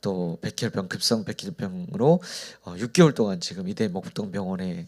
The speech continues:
있다고 하는데, 하나님, 정말 회복시켜 주시고 치료해 달라고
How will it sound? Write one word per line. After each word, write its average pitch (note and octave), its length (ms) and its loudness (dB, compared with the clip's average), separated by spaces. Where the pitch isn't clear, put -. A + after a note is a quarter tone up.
있다고 G2+ 300 -8
하는데, G2 420 -8
하나님, F#2+ 580 -8
정말 G2+ 360 -4
회복시켜 C#3+ 460 -2
주시고 - 580 -6
치료해 D#3 400 2
달라고 G2 580 -4